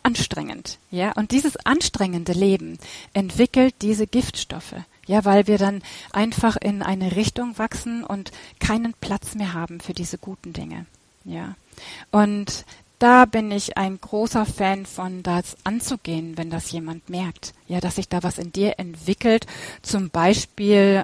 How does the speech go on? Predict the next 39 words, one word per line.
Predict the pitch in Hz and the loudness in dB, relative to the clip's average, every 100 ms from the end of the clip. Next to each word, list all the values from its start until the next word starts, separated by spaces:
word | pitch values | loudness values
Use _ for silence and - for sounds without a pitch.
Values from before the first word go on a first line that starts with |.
| - | 0
ähm, | 180 180 175 175 185 | -2 -2 -4 -6 0
ja, | 196 240 196 | 4 6 4
dass | 190 180 | 2 -4
man | 180 175 | -4 -4
dir | 180 | -4
gesagt | - 175 180 180 - | -2 -2 -2 -2 0
hat, | 202 196 - - - - - | 0 0 -6 -12 -16 -18 -2
äh, | 185 185 180 | 4 6 6
„Du | 185 | 0
kannst | - - 233 - 254 | -6 -4 -4 -6 -8
das | - | -6
nicht, | 160 160 - - | -8 -6 -10 -8
ne, | 180 | -6
du | 185 | -6
schaffst | - 226 - | -4 -4 -2
das | 277 - | -4 -4
nicht.“ | 165 - - _ _ _ | -10 -12 -18 _ _ _
Ja, | 180 220 - - - | -2 -2 -6 -18 -10
und | - 202 202 | -6 -2 2
wie | 240 269 | 2 2
viele | 262 262 240 | 2 4 2
Kinder | - 254 262 233 | 0 -2 2 0
sitzen | 190 - - 202 | 0 -4 -10 -8
oft | 185 175 - | -8 -8 -8
in | 190 | -6
der | 175 | -4
Schule | - 226 247 220 180 | -4 -6 -2 0 0
und | 175 175 - - - - | -2 -8 -16 -18 -20 -14
fangen | - 208 214 202 | -6 -4 -4 -6
an | 180 180 | -8 -8
zu | 170 | -4
heulen, | 180 175 | -4 -2
weil | 175 | -2
sie | 175 | -2
sagen, | 175 180 | -6 -4
„Ich | 180 | -6
schaff | - 180 - | -4 -4 -6
das | 175 - | -8 -8
nicht.“ | 165 - - | -8 -8 -10